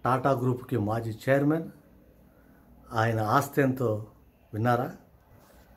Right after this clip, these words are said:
ఎనభై వేల కోట్లు. ఆ రోజు ఆయన ప్రయాణం చేసిన కారు మూడు కోట్లు.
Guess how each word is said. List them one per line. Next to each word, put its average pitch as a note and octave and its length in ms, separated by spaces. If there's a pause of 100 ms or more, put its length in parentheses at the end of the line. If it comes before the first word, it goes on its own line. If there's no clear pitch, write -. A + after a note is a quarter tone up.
(300)
ఎనభై D3 400
వేల D3 280
కోట్లు. G#2+ 440 (3500)
ఆ C3+ 140
రోజు F3 340
ఆయన C#3 180
ప్రయాణం C#3 360
చేసిన C#3 300
కారు B2 520 (880)
మూడు D#3+ 220
కోట్లు. A#2 460